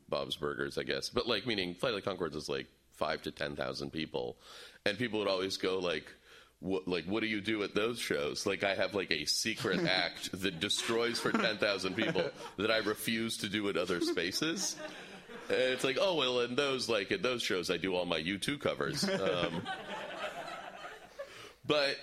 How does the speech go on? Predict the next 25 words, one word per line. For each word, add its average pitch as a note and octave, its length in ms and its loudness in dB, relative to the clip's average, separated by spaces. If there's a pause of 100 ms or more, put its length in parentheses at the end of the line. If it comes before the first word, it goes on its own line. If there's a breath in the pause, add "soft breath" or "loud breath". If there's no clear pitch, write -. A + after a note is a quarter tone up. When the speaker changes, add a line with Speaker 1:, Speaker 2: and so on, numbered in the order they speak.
(120)
Speaker 1:
um, A#2 600 0 (580)
you B2+ 160 0
know, C3 220 2
I, A#2 240 2
I B2+ 80 2
think E3 240 -2
that E3 180 0
lar-, A2 220 0
largely G#2+ 520 0
that F#2 260 2
sort G2 220 0
of, F2 400 -4 (360)
I, C3+ 440 2
I, C3 60 4
I - 20 0
don't, - 280 -2 (1160 soft breath)
I A2 40 2
wouldn't E3+ 180 -2
necessarily D3+ 300 0
say, A#2+ 140 2
like, G2+ 180 0
you E2 100 0
have G2 160 2
to G#2 60 0
make F2+ 220 0